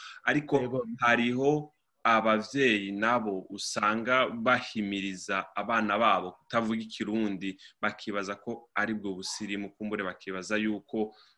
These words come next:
Speaker 1: ah, kutavuga ikirundi, ibintu vyo kuvuga ikirundi umenga ni ukutagira umuco.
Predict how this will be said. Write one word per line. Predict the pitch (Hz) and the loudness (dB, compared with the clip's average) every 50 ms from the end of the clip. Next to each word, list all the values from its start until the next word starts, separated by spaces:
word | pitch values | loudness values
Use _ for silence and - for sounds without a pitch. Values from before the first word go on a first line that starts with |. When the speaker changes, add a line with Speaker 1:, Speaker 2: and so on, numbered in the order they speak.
| _ - | _ -4
Speaker 1:
ah, | 104 101 104 | -2 -2 -2
kutavuga | - - 117 - - 123 113 107 107 104 117 | -4 -8 -12 -6 -4 -4 -4 -4 -4 -4 -6
ikirundi, | 110 - - - 107 107 110 113 110 107 110 | -6 -6 -6 -6 -4 -2 0 0 0 0 -2
ibintu | 104 101 104 104 104 | -4 -4 -4 -4 -6
vyo | 101 101 127 123 - | -6 -6 -6 -8 -8
kuvuga | - 107 107 110 110 | -8 -8 -4 -4 -4
ikirundi | 107 110 - - 98 107 107 107 107 | -4 -6 -8 -10 -6 -6 -6 -6 -6
umenga | 98 95 95 95 92 92 95 | -6 -6 -6 -6 -6 -6 -8
ni | 95 92 | -8 -8
ukutagira | - - - - - 117 113 107 110 110 107 | -10 -14 -16 -8 -2 -2 -2 0 0 0 0
umuco. | 107 107 104 101 98 - - 113 107 104 98 - | 0 -2 -2 -4 -6 -8 -6 -2 -2 -2 -4 -6